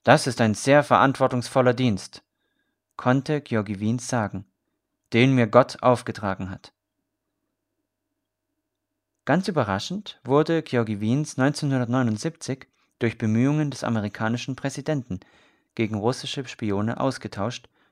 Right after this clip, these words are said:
und nach Amerika abgeschoben. Von dort war sein Vater einst als amerikanischer Missionar nach Russland gekommen.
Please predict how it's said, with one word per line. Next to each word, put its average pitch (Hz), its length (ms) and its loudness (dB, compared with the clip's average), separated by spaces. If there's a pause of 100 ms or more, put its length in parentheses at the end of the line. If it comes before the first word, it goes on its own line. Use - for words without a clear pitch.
(120)
und 143 240 -2
nach 143 140 -2
Amerika 131 540 -2
abgeschoben. 110 600 -10 (1600)
Von 107 240 -2
dort 104 420 0
war 110 160 -2
sein 110 200 -2
Vater 147 560 -4
einst 135 420 -2
als 120 240 -4
amerikanischer 131 720 -2
Missionar 104 560 -4
nach 123 200 -6
Russland 107 380 -6
gekommen. - 380 -16